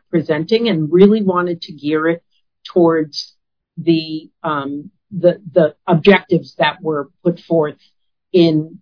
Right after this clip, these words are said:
the original, uh, presentation of what the Magnet, uh, oversight was gonna be for this year. Same as I, as I've done for, for nursing, for oncology. So I, I, when I presented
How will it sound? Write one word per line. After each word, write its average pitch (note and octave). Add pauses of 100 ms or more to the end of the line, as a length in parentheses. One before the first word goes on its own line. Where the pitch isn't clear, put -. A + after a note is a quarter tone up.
the D3+
original, D#3+ (640)
uh, C#3 (1200)
presentation F3
of C3+
what D#3
the D3+
Magnet, C#3+ (260)
uh, C3+
oversight D3+
was C#3
gonna D3
be D3
for D3+
this C#3+
year. C3+ (320)
Same A#3+
as G#3+
I, G3 (100)
as F#3+
I've F3
done F3 (100)
for, E3 (240)
for E3+
nursing, E3 (400)
for D#3
oncology. E3
So E3+
I, D#3+
I, D#3+ (460)
when D#3+
I D#3+
presented F3